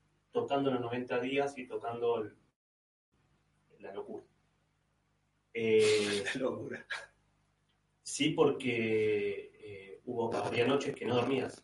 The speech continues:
Speaker 1: no dormías. Eh, llamaba a mis viejos,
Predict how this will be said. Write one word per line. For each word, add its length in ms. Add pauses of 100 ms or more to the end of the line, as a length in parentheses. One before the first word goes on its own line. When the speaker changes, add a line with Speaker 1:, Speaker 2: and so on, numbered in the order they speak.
Speaker 1:
no 120
dormías. 480 (720)
Eh, 880 (540)
llamaba 500
a 40
mis 140
viejos, 580